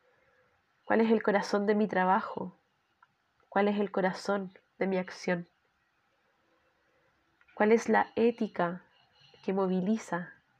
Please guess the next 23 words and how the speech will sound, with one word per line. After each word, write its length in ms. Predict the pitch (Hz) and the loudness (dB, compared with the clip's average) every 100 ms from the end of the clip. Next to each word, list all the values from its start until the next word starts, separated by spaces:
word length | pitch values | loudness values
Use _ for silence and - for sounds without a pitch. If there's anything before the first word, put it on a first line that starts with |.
| _ _ | _ _
y 100 | 185 | -8
afuega 380 | 190 - 185 185 | -8 -4 -4 -2
mi 120 | 185 | -4
trabajo? 600 | 185 175 175 175 - 185 _ _ _ _ _ _ _ _ _ _ _ _ _ _ _ _ _ _ _ _ _ - | -4 -4 -4 -6 -10 -18 _ _ _ _ _ _ _ _ _ _ _ _ _ _ _ _ _ _ _ _ _ -8
¿Qué 140 | - | -2
humanidad 640 | 208 208 202 190 190 180 - _ _ - | 2 2 2 4 2 0 -12 _ _ -10
es 140 | 180 | -4
la 160 | 196 190 | -2 -2
que 160 | 190 | -2
hay 280 | 196 214 170 _ _ _ | -2 -2 -6 _ _ _
detrás 400 | - 185 180 185 - | -6 -4 -2 -4 -4
de 60 | |
mi 120 | 185 | -8
trabajo? 600 | 185 - 185 196 - 185 - _ _ _ _ _ _ _ _ _ _ _ _ _ _ _ _ _ _ _ _ _ _ _ | -8 -8 -8 -10 -12 -20 -20 _ _ _ _ _ _ _ _ _ _ _ _ _ _ _ _ _ _ _ _ _ _ _
¿Qué 100 | - | 2
hay 160 | 214 226 | 6 6
en 100 | 226 | 4
mi 120 | 208 | 0
corazón 640 | 196 190 185 - 190 175 - _ _ _ _ _ _ _ _ _ _ _ _ _ - - | 0 -2 -4 -4 -4 -4 -12 _ _ _ _ _ _ _ _ _ _ _ _ _ -20 -8
que 140 | - | -2
yo 120 | 180 190 | 2 2
necesite 600 | 196 196 180 185 180 190 | 0 -2 -4 -6 -4 -2
mostrarte? 720 | 185 - - 175 - - | -4 -6 -10 -10 -12 -14